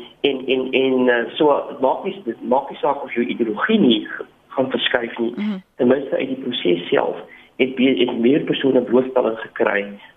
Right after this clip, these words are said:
Speaker 1: op wie M T Steyn was as persoon. En dit is vir my ten minste een,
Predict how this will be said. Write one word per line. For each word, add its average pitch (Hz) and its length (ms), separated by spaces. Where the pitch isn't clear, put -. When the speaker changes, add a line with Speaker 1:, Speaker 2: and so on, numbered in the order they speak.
Speaker 1:
op 117 220
wie 127 280
M 127 140
T 117 200
Steyn 113 300
was 104 260
as - 200
persoon. - 420
En 117 100
dit 147 140
is - 80
vir 175 120
my 123 320
ten 135 120
minste 135 280
een, 104 420